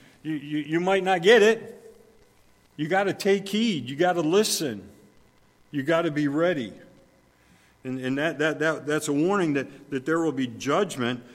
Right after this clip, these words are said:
for those that do not take heed, that do not listen to the word of God, that do not listen to what the prophet said.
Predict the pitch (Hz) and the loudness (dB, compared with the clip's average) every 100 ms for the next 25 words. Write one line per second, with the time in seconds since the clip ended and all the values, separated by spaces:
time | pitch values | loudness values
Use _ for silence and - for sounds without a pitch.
0 | - - 131 127 151 170 165 - - - | -20 -4 -2 2 2 2 0 -4 -12 -6
1 | 127 123 156 139 185 185 143 120 - 117 | -4 0 0 0 -2 -4 -6 -6 -6 -10
2 | 120 120 117 135 135 175 139 135 135 127 | -8 -6 -4 -2 0 0 -2 -4 -4 -6
3 | 131 123 120 123 120 120 131 135 117 127 | -6 -6 -6 -6 -6 -6 -6 -6 -8 -4
4 | 127 151 123 117 135 123 120 123 107 - | -4 -4 -8 -10 -10 -8 -10 -10 -14 -12
5 | 113 107 117 - 131 117 | -12 -12 -14 -12 -12 -14